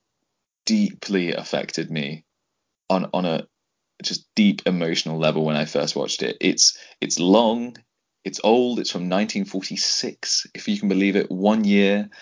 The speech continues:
after World War Two had ended. Uh, it, uh, stars Jimmy Stewart, one of the greatest actors of all time. It's in black and white. It's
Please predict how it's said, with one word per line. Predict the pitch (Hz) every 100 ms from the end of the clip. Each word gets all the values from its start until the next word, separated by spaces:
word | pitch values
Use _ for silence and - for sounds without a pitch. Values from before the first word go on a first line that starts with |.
| - - -
after | 101 101 101 98
World | 92 92 92
War | 92
Two | 92
had | 90
ended. | 85 85 82 82 - - - - _ _
Uh, | 90 82 78 80 78 -
it, | 92 - - - - - _ 92
uh, | 85 78 64
stars | - 92 90 87 87 - _ -
Jimmy | - 87 82
Stewart, | - - 123 113 - - - _
one | 92 92
of | 90
the | -
greatest | 85 65 -
actors | 73 - 85
of | -
all | 82
time. | - 113 110 104 101 92 95 - - - - - - - _
It's | 87 -
in | - 87
black | 78 - -
and | 98 101
white. | 139 131 127 - - - -
It's | 78 - - -